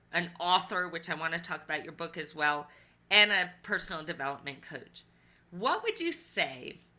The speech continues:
if you had your, the client, the typical client problem that they come to you with? What, what would be the biggest problem that you see most of the time?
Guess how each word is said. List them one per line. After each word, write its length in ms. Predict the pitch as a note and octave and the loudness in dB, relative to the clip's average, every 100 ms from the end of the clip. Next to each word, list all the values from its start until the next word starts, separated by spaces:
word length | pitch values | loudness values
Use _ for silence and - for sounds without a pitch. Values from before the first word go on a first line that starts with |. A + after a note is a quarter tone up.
| _ _ _ - - _ | _ _ _ -20 -20 _
if 160 | G#3 G#3 | -10 -4
you 160 | C4 E4+ | -2 0
had 440 | - G#3 G3+ F#3+ | 8 10 10 6
your, 440 | F#3 F3 F3 E3 - _ _ _ _ - | 2 4 4 2 -8 _ _ _ _ -8
the 120 | - | -6
client, 680 | F3+ - C4+ A#3+ A3+ A3 G#3 | -6 -8 2 6 8 6 0
the 120 | F#3 F3 | -4 -6
typical 880 | - - F4+ E4 - A#3+ G#3+ G3+ F#3+ - | -6 -6 -6 -6 -4 -2 -2 -2 -8 -18
client 840 | - A#3 G#3 G3+ G3+ F#3+ F3+ - - _ _ | -12 2 6 6 4 -2 -4 -14 -18 _ _
problem 880 | - - G3+ F3 E3 D3 C3+ C3 - - _ | -16 -6 6 10 10 6 -6 -12 -18 -20 _
that 180 | - E3 | -2 0
they 140 | F3 E3+ | 0 0
come 340 | - D#3+ E3 | -4 -6 -6
to 140 | E3+ D#3+ | -8 -8
you 120 | D3 | -8
with? 380 | C3+ - - - _ _ _ _ _ - | -8 -12 -16 -20 _ _ _ _ _ -8
What, 440 | F3 A3 A3 G3+ | 0 0 0 -6
what 160 | G#3 B3+ | -4 -2
would 120 | C#4+ | -2
be 100 | D4+ | -2
the 140 | A#3+ F3+ - | -2 -2 4
biggest 400 | G#3 G3+ G3+ - | 4 4 0 -2
problem 420 | - F3 E3+ E3 | 2 2 2 -2
that 180 | E3 - | -6 -6
you 120 | F#3 | -6
see 400 | F3 - G3+ F3 | -4 -2 -4 -6
most 420 | D#3 D#3 D3+ - | -6 -6 -6 -8
of 80 | D3 | -12
the 80 | - | -14
time? 380 | - B2+ - | -12 -14 -14